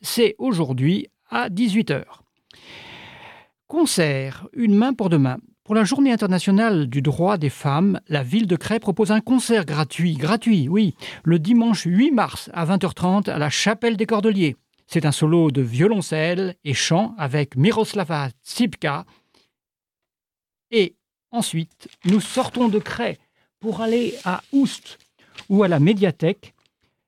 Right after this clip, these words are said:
à une exposition de la terre sur les doigts pour raconter les jardins de la vallée. C'est des dessins, des photographies, de l'écriture et c'est jusqu'au vingt-sept mars.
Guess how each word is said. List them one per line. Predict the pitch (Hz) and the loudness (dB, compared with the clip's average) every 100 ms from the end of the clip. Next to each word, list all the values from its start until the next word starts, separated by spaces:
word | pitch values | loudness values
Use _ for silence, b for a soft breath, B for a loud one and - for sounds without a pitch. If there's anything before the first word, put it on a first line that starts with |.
| _ _ | _ _
à | 160 147 139 143 | -2 -2 -2 2
une | 135 | 2
exposition | 165 - 147 123 113 - 165 240 | 2 -2 -2 -2 -4 0 2 2
de | 156 | 2
la | 135 | 0
terre | 127 - 165 151 135 120 - | -2 0 2 2 0 -6 -10
sur | - 147 135 | -6 -2 2
les | 131 | 2
doigts | 117 123 143 233 _ _ _ _ _ | 2 2 0 -2 _ _ _ _ _
pour | - 147 | -4 -2
raconter | 170 170 233 | 0 0 2
les | 202 156 | 2 2
jardins | 185 196 214 | 0 2 2
de | 202 | 2
la | 196 | 2
vallée. | 202 180 151 | 2 2 2
C'est | - - 151 | 0 -2 0
des | 139 | 0
dessins, | 127 139 131 - 143 190 | 0 0 -2 0 2 2
des | 180 | 2
photographies, | 147 151 143 143 135 - 160 196 202 185 | 2 0 0 -2 -6 0 2 4 4 2
de | 135 151 | 0 0
l'écriture | 156 170 - 139 160 185 220 165 | 0 -2 -4 -6 -2 0 0 0
et | |
c'est | - 185 175 | 0 0 0
jusqu'au | 160 160 - 185 180 | 0 -4 0 0 2
vingt-sept | 131 131 175 160 - 151 - | 0 0 0 0 -2 -4 0
mars. | 135 143 - - - - - | 0 0 -2 -10 -16 -20 -20